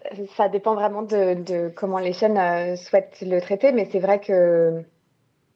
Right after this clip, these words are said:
euh, c'est, c'est moins le, le nombre, enfin, évidemment, le nombre, ça,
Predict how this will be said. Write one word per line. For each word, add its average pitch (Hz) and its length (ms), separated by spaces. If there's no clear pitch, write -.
euh, 175 300
c'est, - 340
c'est - 160
moins 254 220
le, 196 500
le 196 140
nombre, 220 440
enfin, 175 240
évidemment, 214 360
le 220 120
nombre, 214 340
ça, 190 140